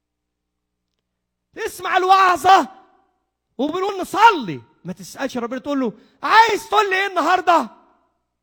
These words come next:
عايز تكلمني في إيه؟" يمكن تطلع بقى الاجتماع الوعظة رائعة، بس في صوت خاص بيك. أنت محتاج كلمة خاصة زي اللي قالها لبطرس بعد الوعظة بتاعته:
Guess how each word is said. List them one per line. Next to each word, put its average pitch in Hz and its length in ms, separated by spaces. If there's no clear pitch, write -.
عايز 403 260
تكلمني 392 540
في - 120
إيه؟" 415 440
يمكن - 180
تطلع 208 260
بقى 208 160
الاجتماع 208 420
الوعظة 233 400
رائعة، 262 500
بس - 140
في - 140
صوت - 340
خاص - 440
بيك. 269 320
أنت 165 160
محتاج 156 320
كلمة 165 260
خاصة 139 400
زي 123 140
اللي 139 120
قالها 131 220
لبطرس 120 540
بعد 123 140
الوعظة 123 340
بتاعته: - 440